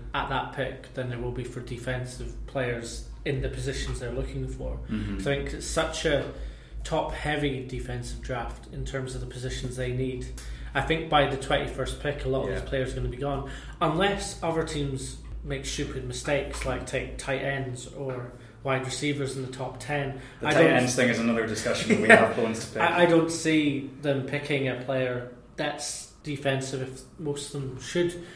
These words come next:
Speaker 1: should be gone by then.
Speaker 2: Mm-hmm.
Speaker 1: But teams are gonna l-, reach for quarterbacks, they're gonna reach for offensive players, so it really depends on how they sit there. And it could be a case that if they sit there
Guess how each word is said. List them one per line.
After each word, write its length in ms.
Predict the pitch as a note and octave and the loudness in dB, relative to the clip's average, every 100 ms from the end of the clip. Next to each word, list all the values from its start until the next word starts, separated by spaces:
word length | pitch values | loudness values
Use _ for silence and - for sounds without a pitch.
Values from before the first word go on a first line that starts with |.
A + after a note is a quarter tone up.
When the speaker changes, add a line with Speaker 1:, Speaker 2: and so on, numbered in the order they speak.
| - | -10
Speaker 1:
should 520 | - G#3 F3+ - - | 2 8 10 8 2
be 120 | D3 | -4
gone 460 | C#3 C#3+ C#3 B2+ B2 | 0 2 2 0 -4
by 180 | - B2+ | -2 -2
then. 240 | A#2+ A#2 A#2 - - - - - | -2 -6 -8 -10 -14 -16 -18 -6
Speaker 2:
Mm-hmm. 280 | A2 G2 F2 - - | -4 -4 -6 -10 -4
Speaker 1:
But 220 | D#3+ - | -2 0
teams 280 | - D#3+ C#3+ | 0 2 4
are 80 | C#3 | 2
gonna 240 | C#3 C3 B2 | 4 2 0
l-, 220 | B2+ C3 - - | -2 -6 -10 -6
reach 340 | C#3 D3 - | -2 -2 -4
for 120 | - C#3 | -4 -4
quarterbacks, 680 | - C3 B2+ B2+ B2 - | 2 2 2 0 -2 -4
they're 100 | C3+ | -4
gonna 200 | C3 B2 | -2 -2
reach 480 | B2 C#3+ C#3 - - - - - | 0 0 -2 -8 -12 -14 -18 -14
for 140 | - B2 | -2 -2
offensive 560 | - C3+ B2+ - - | 0 0 0 -2 -10
players, 340 | - C#3 A#2+ - | -2 0 0 -2
so 120 | C3+ | -4
it 220 | - - | -4 -2
really 200 | F3 F#3+ | 4 6
depends 400 | D#3+ C#3+ C#3+ C3 | 6 4 0 0
on 60 | A#2+ | -2
how 180 | B2+ B2+ | -2 0
they 140 | B2 | -2
sit 340 | - - E3 - | -4 -4 -4 -4
there. 220 | B2+ B2+ - - - | -10 -10 -14 -16 -2
And 100 | D#3 | -2
it 80 | E3+ | 2
could 160 | G3 | 4
be 120 | F#3 C#3+ | 4 4
a 100 | C#3+ | 4
case 240 | C#3 C3+ | 0 0
that 80 | C3+ | -4
if 120 | - | -4
they 100 | C3+ | -4
sit 320 | - D#3 - | -2 -2 0
there 360 | C#3+ C3+ B2+ | 2 2 2